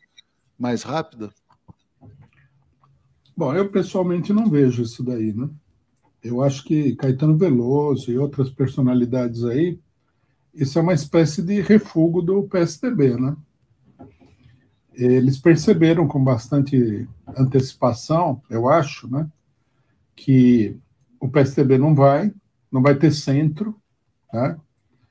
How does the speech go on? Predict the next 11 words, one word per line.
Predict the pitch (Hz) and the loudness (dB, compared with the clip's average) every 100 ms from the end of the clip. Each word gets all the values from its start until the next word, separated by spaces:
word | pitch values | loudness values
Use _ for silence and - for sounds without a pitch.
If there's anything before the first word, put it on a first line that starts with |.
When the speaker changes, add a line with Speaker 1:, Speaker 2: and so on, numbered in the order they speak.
| _ _ _ _ | _ _ _ _
Speaker 2:
Que | 143 | 2
a | |
maioria | 143 143 147 160 | 6 6 6 4
do | 139 | 4
pessoal | 143 - 127 | 0 0 -2
vai | 135 | 0
de | 127 | 0
Bolsonaro | 135 131 185 165 170 208 302 | 0 -2 -4 -4 -2 0 -2
e, | 220 | 0
logicamente, | 147 135 135 226 233 143 120 - | 2 2 0 -2 0 0 -2 -4
um, | 107 123 | -4 -4